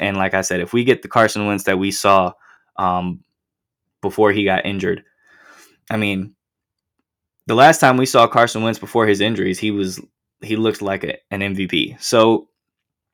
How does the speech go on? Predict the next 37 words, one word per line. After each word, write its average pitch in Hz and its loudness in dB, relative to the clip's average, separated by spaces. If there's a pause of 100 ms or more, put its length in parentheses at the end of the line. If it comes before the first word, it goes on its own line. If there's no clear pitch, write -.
(300)
if 110 -6
we 151 10
get 135 4
that 117 4
version 110 0
of 95 -8
Carson 98 -2
Wentz 98 -6
in 101 -10
Indianapolis 95 -6
with 92 -4
all 107 2
of 98 -4
that 98 -2
talent, 95 -4 (460)
they're 120 2
gonna 117 0
be 98 0
a - -2
tough - -6
out, 92 -4 (320)
and 92 -8
it's 104 -4
gonna 101 -4
be 90 -6
tough - -4
to 92 -10
beat 85 -10
this - -14
team. - -18 (1120)
Um, 85 -10 (760)
now, 110 4 (420)
with 113 -2
Carson 139 4
Wentz 117 -2
being 101 -4
traded, 170 2